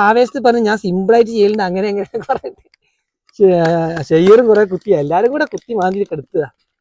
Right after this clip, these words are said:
പിന്നെ നമുക്കേ മാറ്റിയേക്കാം. ഈ കഷ്ണം ഇതിമെന്ന് പോയതല്ല ട്ടോ. ഇത് മൂത്തമ്മ അവിടെ ഞാൻ പറഞ്ഞില്ല, വീട്ടിലെടുത്തില്ലേനോ,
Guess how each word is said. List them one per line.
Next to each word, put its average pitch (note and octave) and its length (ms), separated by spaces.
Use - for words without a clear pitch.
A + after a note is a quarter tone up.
പിന്നെ G3+ 180
നമുക്കേ G#3+ 240
മാറ്റിയേക്കാം. E3+ 420
ഈ D#4+ 120
കഷ്ണം D#4 300
ഇതിമെന്ന് B3+ 360
പോയതല്ല F#3+ 360
ട്ടോ. D3+ 100
ഇത് G3+ 160
മൂത്തമ്മ A#3+ 380
അവിടെ A3+ 160
ഞാൻ A#3 100
പറഞ്ഞില്ല, F#3+ 300
വീട്ടിലെടുത്തില്ലേനോ, G3 680